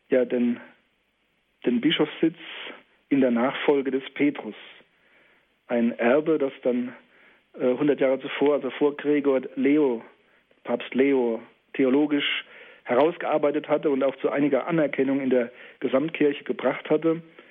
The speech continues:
Und man kann sagen, dass Gregor auch der Papst ist, der nicht nur ein großartiger Seelsorger war, sondern auch ein Papst, der, ja, das Papsttum in, in Rom wirklich also auch,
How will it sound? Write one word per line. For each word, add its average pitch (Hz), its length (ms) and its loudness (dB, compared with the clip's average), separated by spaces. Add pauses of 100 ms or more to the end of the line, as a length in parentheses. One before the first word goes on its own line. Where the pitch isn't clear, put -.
(520)
Und 127 100 -4
man 127 100 0
kann 147 420 0
sagen, 143 400 0
dass 147 140 -2 (100)
Gregor 151 500 2
auch 143 120 -8
der 131 160 0
Papst 143 360 -2
ist, 143 240 -2
der 139 120 2
nicht 156 180 -4
nur 147 100 2
ein 131 120 0
großartiger 131 720 0
Seelsorger 160 600 2
war, 170 280 0 (1500)
sondern 135 220 2
auch 127 140 0
ein 127 120 0
Papst, 127 360 0 (160)
der, 127 360 2 (720)
ja, 117 260 0 (200)
das - 120 -10 (200)
Papsttum 143 400 0
in, 139 240 -2
in 147 100 2
Rom 143 440 2
wirklich 151 360 0
also 131 220 2
auch, 131 240 0